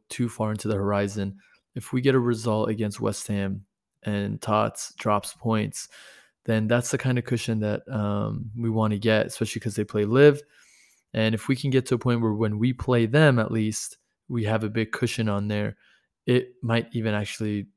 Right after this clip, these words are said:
make us play better in it, 'cause we, you know, if we're up, like, five points,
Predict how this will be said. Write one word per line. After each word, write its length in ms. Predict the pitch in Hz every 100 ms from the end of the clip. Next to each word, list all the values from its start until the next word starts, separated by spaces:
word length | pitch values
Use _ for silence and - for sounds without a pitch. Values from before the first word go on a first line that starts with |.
| -
make 200 | 104 98
us 80 | 101
play 180 | - 101
better 260 | 98 110
in 100 | 107
it, 180 | 101 -
'cause 280 | - 101 110
we, 160 | 120 113 -
you 80 |
know, 120 | 104 101
if 120 | -
we're 100 | 110
up, 200 | 110 -
like, 180 | 98 95
five 280 | 110 107 -
points, 540 | 113 107 101 - -